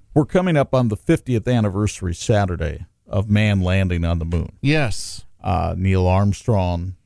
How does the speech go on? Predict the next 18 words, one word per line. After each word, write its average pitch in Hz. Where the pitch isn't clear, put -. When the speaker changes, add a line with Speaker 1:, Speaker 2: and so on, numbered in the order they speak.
Speaker 1:
Buzz 95
Aldrin, 87
Michael -
Collins 95
was 90
orbiting. 87
And 104
personally, 95
I 170
cannot 131
get 120
enough 98
of 98
the 113
look 139
backs -
that 113
are 95